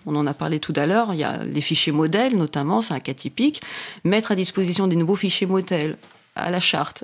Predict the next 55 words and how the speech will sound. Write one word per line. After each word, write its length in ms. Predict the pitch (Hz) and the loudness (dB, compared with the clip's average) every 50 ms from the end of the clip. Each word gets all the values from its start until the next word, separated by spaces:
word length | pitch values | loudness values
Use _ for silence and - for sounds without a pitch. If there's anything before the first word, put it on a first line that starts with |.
| - | -4
avec 340 | - 151 - 147 - - - | -4 -2 -2 -2 -4 -4 -8
tous 120 | - 269 269 | -2 0 2
les 180 | 269 240 208 | 4 4 4
outils 180 | 220 220 - 226 | 4 2 4 2
automatiques 540 | 208 202 - 202 196 190 185 - 214 208 - | 2 2 2 2 2 2 2 2 -2 0 0
qu'on 100 | 190 147 | 0 0
peut 120 | - 147 | 0 0
ajouter 320 | 156 156 156 175 165 185 | -2 0 0 0 0 0
avec 120 | 175 160 - | 0 0 0
LibreOffice, 480 | 165 147 - 135 131 - - 208 196 | -2 -2 -2 -2 -2 0 -2 -2 0
des 80 | 165 139 | 0 -2
sommaires 380 | 147 - - 143 139 139 - 131 | -2 0 -2 -2 -2 -2 -4 -4
automatiques, 540 | - - 160 147 151 151 - - 180 170 | -6 -4 -2 -2 -2 -2 -2 -4 -4 -2
de 60 | 165 151 | -2 -2
numérotation 560 | 143 - - 143 151 - - 143 - 143 143 | -2 -2 -2 -2 -2 -4 -4 -4 -4 -4 -4
des 120 | 147 147 | -4 -4
pages, 240 | 151 - 190 185 160 | -2 -2 -2 -2 -2
et 60 | 147 | -2
j'en 140 | 139 139 139 | -4 -4 -4
passe. 380 | 131 208 233 285 285 - - - - - - - - - - - - _ - | -2 0 -2 -2 -2 -6 -12 -14 -20 -20 -20 -20 -20 -20 -20 -20 -20 _ -2
Tout 100 | - 208 | -2 0
ça, 220 | - - 240 269 | 2 2 2 2
ça 180 | 277 - 254 196 | 2 2 0 -2
fait 160 | 185 - 220 | 0 -2 -2
que 120 | 220 - | -2 0
la 40 | 196 | 0
migration 540 | 185 180 160 - 151 160 - - 226 247 262 - - - - - - - - _ _ _ - | 0 0 0 0 -2 -2 0 0 0 0 0 -2 -8 -16 -16 -18 -20 -20 -20 _ _ _ -2
peut 120 | 240 254 | 0 0
se 120 | - - | 2 2
passer 260 | 233 214 190 185 - 196 | 2 2 2 0 2 2
en 100 | 185 180 | 2 2
douceur 360 | 190 185 - - 226 233 220 | 2 0 0 2 2 2 4
et 100 | 214 214 | 2 2
bien, 180 | 185 180 - - - - | 2 -2 -4 -6 -12 -14
puisque 240 | - - - 185 156 | -8 -4 0 0 2
concrètement, 680 | - 180 156 - - 135 - - 202 226 254 277 277 - - - - - | 2 0 -2 0 -2 -2 0 2 2 4 4 2 -2 -6 -10 -18 -12 -8
une 60 | - 160 | -6 -4
fois 100 | - 185 | -2 0
qu'on 140 | - 185 | 0 0
a 60 | 160 160 | 0 2
passé 260 | - 156 - - 190 | 0 0 0 0 0
le 20 | |
déclic 300 | 165 165 - - - 185 | 0 0 0 0 -2 -2
psychologique 640 | - - 190 160 - 185 180 175 170 170 196 202 180 | -2 -2 -4 -2 0 2 2 2 2 2 0 0 0
de « 120 | 160 147 | 0 0
j'ai 160 | 139 - - 160 | 0 0 0 0
besoin 220 | 147 156 170 170 | 0 0 -2 0
de 80 | 160 147 | 0 -2
retrouver 320 | 175 - - 151 156 151 | -4 -4 -2 -2 0 0
mes 100 | 143 131 | 0 0
repères », 400 | 139 - - - 226 262 254 202 156 | -2 -4 -4 -2 0 0 0 -2 -4
en 100 | - 143 | -6 -6
fait, 260 | - - 110 - - | -4 -4 -4 -2 -2
on 80 | 180 156 | -2 -2
a 80 | - | -2